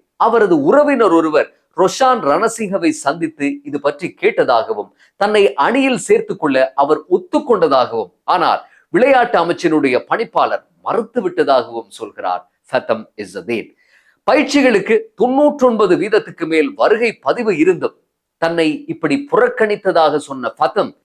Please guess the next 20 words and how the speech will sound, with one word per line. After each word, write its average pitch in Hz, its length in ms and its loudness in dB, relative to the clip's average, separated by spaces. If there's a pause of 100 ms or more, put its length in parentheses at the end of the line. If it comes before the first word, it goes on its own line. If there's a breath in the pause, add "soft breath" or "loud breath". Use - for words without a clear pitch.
(280)
ஏசியன் 277 540 2
டீம் 214 280 2
சாம்பியன்ஷிப் 214 680 -2
தொடரில் 160 540 0
முழு 277 420 0
திறமையும் 214 600 0
தம் 165 220 -2
தேசிய 214 460 0
அணி 175 220 -2
காட்டிய 196 520 0
பிறகு 123 420 -4 (280)
தனது 202 300 0
நம்பர் 220 440 0
ஒன் 202 200 0
ஸ்தானம் 190 600 -2
அப்படியே 208 600 -2
பத்திரமாய் 190 720 0
இருக்க, 143 460 0 (340)
தேர்வு 254 300 4
குழுவோ 131 520 2